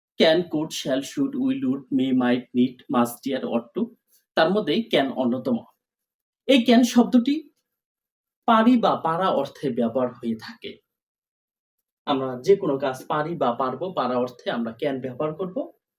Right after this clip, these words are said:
এই can দিয়ে বাক্য তৈরি করতে গেলে আমাদের একটি স্ট্রাকচার ফলো করতে হবে। স্ট্রাকচারটি হলো, প্রথমে আমাদের সাবজেক্ট লিখতে হবে,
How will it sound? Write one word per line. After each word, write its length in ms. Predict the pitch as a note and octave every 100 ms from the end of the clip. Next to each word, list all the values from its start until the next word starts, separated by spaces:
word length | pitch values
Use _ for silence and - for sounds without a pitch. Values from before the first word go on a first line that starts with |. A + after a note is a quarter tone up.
| _ _ _ _ _ _ _ _ _ -
এই 160 | A#3 A3+
can 280 | B3+ C4
দিয়ে 400 | C4+ A#3+ G3+ E4 - _ _ -
বাক্য 300 | E3+ - A3+
তৈরি 220 | A3 A3+
করতে 280 | A3+ A3+ A#3
গেলে 140 | C4
আমাদের 480 | E4+ D4+ - C3+ -
একটি 480 | G#3+ A3+ - F#3+ F#3+ - -
স্ট্রাকচার 580 | A#3+ - C4 A#3+ - B3
ফলো 320 | - - B3+
করতে 320 | A#3+ - - -
হবে। 340 | B2+ - - _ _ _ _ _ _ _ _ _ _ _ _ - F3 B3
স্ট্রাকচারটি 640 | - D4 C#4+ - C#4 C#4+
হলো, 480 | C4 C#4 A3+ C#4 - -
প্রথমে 280 | - E3+ G#3
আমাদের 260 | E3 D#3 E3+
সাবজেক্ট 580 | E3+ F3 C3+ - F#3+ G#3
লিখতে 240 | F#3 -
হবে, 180 | A3